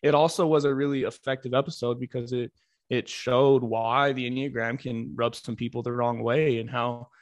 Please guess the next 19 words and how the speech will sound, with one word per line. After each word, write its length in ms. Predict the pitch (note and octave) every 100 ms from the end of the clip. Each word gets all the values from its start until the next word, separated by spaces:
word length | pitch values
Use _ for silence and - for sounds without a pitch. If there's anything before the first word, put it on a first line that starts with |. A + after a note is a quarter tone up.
| _
how 120 | - A#2+
people 320 | C3 B2 B2+
can 140 | B2+
get 160 | A#2+ -
frustrated 580 | - A#2 - A#2+ A#2+ A#2
with 140 | A2
how 160 | A#2+ A#2
it's 240 | A#2 -
misused 720 | A#2 A#2 A#2+ A#2+ A#2+ A#2+ B2
and 100 | A#2+
mishandled 760 | A#2+ A#2 - A#2 A#2+ B2 B2+ A#2+
and 160 | A#2 A#2 - _ -
used 240 | A#2+ A#2+
as 80 | A#2+
a 140 | A#2 A#2
justification. 960 | A#2+ - - A#2 B2 A#2+ - B2 C3
And 140 | B2
so 200 | - A#2+
that, 320 | B2+ C#3 -